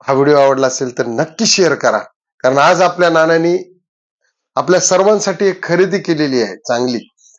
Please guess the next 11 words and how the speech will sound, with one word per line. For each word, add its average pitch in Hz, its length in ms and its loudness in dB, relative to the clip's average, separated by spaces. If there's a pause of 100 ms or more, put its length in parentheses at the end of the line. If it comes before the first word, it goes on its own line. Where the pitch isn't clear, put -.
आणि 147 140 2
ती 170 140 0
जोड 180 200 2
पळणार 170 440 2
आहे 160 120 2
मित्रांनो. 110 460 -4 (840)
आता 120 140 -4
पाहूया 160 420 2
आपण 196 240 -2
पुढचा 180 280 -2
अपडेट. 175 300 -2